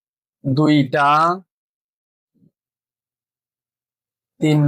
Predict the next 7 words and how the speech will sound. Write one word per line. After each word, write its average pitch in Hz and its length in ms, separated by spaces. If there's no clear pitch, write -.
নম্বর 139 340
ঘর, 147 280
চার 143 160
নম্বর 135 380
এবং 139 180
সর্বশেষ 143 480
হবে 175 180